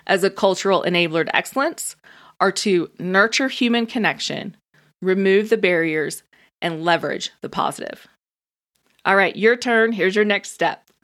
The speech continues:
I want you to reflect, either for your organization or for your direct team,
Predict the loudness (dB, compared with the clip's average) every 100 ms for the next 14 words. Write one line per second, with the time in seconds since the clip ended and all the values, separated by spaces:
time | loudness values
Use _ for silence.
0 | _ _ -20 -14 -4 -2 0 0 0 -2
1 | 0 0 0 -6 -20 -20 -2 2 2 2
2 | 2 2 2 -2 0 0 0 0 0 -2
3 | -2 0 0 2 0 0 -4 -2 2 2
4 | 0